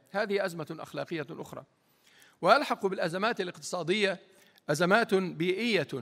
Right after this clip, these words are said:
تسببها شركات البترول والنفايات النووية التي، التي تلقيها بعض الدول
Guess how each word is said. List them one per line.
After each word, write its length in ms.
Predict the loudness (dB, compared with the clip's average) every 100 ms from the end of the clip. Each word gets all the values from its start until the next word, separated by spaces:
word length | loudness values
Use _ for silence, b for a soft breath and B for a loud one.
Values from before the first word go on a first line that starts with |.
| -10 _ _ b b -10
تسببها 640 | -6 -2 0 2 4 4
شركات 440 | 2 -2 2 2 2
البترول 600 | -4 -2 4 6 4 -2 -8
والنفايات 680 | -8 -8 -6 -2 0 0 -2
النووية 580 | -4 0 2 2 0 -2 -4 -6 b b b
التي، 420 | -4 -2 0 0 -2 -10 -14 -16 -10
التي 280 | -6 -2 -2
تلقيها 420 | -2 0 6 6
بعض 220 | 6 2
الدول 380 | 2 6 6 4